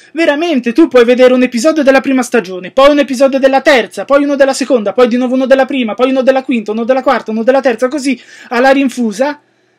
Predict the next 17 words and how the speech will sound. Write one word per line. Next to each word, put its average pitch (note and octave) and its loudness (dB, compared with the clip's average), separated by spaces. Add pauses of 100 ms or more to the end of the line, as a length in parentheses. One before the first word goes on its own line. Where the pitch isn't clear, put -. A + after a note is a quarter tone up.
(140)
e B4+ 0
non D4+ 0
cambia, D4+ 0
potrebbe D#4 -2
pure F#4 0
sembrare D4+ -2
che C4+ -6
siano C#4 -2
prese C4+ -4
tutte F4 -4
da A#3 0
un'unica A#3+ -2
stagione, A3+ -2 (520)
e, F#4 -8 (760)
e D#4+ -8
quello D#4 2
è, A3+ 2